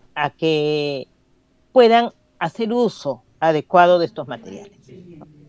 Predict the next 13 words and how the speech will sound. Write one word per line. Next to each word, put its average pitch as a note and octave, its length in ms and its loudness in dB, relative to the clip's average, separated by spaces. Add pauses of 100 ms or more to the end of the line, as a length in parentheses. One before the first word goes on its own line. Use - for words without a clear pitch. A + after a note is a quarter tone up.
Desarrollar G3 600 0
las A#3 140 2
competencias F3+ 640 -6
de - 60 -20
los - 120 -20
maestros. - 680 -20 (760)
Mencioné G3+ 460 0
en G3 40 2
algún F#3 180 2
momento E3+ 340 0
en D#3 80 -4
mi D3+ 40 -10
intervención, C3+ 600 -8